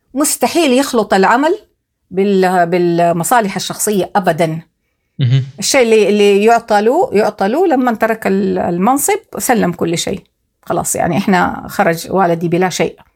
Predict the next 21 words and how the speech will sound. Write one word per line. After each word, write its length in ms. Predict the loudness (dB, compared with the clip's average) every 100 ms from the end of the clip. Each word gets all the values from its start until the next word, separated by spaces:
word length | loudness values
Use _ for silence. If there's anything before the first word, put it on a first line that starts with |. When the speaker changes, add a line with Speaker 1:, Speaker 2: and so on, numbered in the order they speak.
| _
Speaker 1:
حتى 200 | -16 -6
كان 200 | -2 -2
في 160 | 0 0
ناس 260 | 0 0
يقولوا: 300 | -2 0 2
"ليش 260 | 2 0 0
ما 80 | -2
خرج 320 | 0 -2 -2
بأرض 440 | -2 0 0 -2
ولا 220 | -4 -4
خرج 280 | -4 -4 -4
ب-؟" 120 | -8 -14 _ _ _ _ _ -6
هو 180 | 0 2
يعني 420 | 4 2 0 -2
مستحيل، 600 | -2 -4 -4 -2 0 2
ما 100 | 0
تقبل، 420 | 0 -2 -2 -4 -4
يعني 320 | -4 -2 0
هو 180 | 2 2
ما 100 | 2
هو، 320 | 2 0 -2